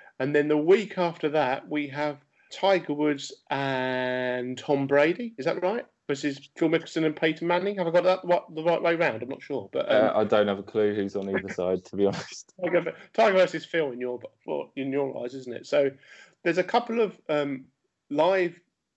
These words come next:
Speaker 1: bits of golf which you can watch on Sundays coming up. So it feels like there is, golf is, could get so many headlines from this. As long as they do everything in the right way, in the correct manner, then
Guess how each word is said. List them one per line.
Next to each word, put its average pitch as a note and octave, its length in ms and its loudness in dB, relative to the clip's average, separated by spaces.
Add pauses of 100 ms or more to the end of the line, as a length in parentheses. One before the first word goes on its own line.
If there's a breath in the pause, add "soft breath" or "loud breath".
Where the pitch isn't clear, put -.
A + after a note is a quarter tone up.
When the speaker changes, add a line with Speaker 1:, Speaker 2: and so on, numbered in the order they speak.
(160)
Speaker 1:
bits - 200 -8
of C3+ 100 -10
golf D3+ 240 0
which C#3 160 -12
you D#3+ 80 -10
can D3 160 -10
watch D3 280 -8
on D3 180 -4
Sundays C3 520 -4
coming C#3+ 340 -4
up. - 280 -6
So C3+ 260 2 (760)
it - 120 -6
feels F#3+ 240 2
like D#3 160 2
there D3+ 140 -2
is, D#3+ 240 0 (420 loud breath)
golf B3+ 280 4
is, F#3+ 140 -2
could - 380 -8
get - 160 -2
so F#3 240 2
many F3 180 -2
headlines C3 560 -6
from B2 200 -8
this. A#2+ 360 -6 (380 soft breath)
As C3 160 -6
long F#3+ 200 4
as E3+ 80 0
they E3 100 2
do D#3 220 -2
everything C#3+ 420 -4
in C#3 140 -6
the C#3 140 -6
right D#3 440 -4
way, A#2 260 -6
in B2 80 -16
the B2 60 -16
correct D3 400 -4
manner, A#2+ 360 -6 (280)
then A#2+ 400 -6